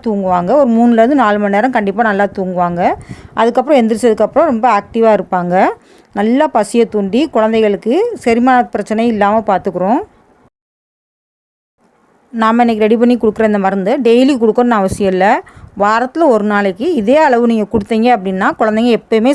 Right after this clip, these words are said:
சோர்வா இருக்க மாட்டாங்க. நல்லா சாப்பிடுவாங்க, நல்லா தூங்குவாங்க, நல்லா ஆக்டிவா இருப்பாங்க. குழந்தைங்க நல்லா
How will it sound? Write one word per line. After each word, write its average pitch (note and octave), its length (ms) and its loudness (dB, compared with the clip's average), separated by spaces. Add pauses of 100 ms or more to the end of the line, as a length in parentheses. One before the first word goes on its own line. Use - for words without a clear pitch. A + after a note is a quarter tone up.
சோர்வா G#3+ 320 2
இருக்க G3+ 220 -6
மாட்டாங்க. F#3+ 340 -2 (540)
நல்லா A3 220 0 (120)
சாப்பிடுவாங்க, G#3 600 0
நல்லா G#3 220 0 (120)
தூங்குவாங்க, G3+ 500 -2
நல்லா G#3+ 280 0
ஆக்டிவா G#3+ 420 -2
இருப்பாங்க. F#3 340 -4 (480)
குழந்தைங்க B3 400 2
நல்லா A3+ 200 0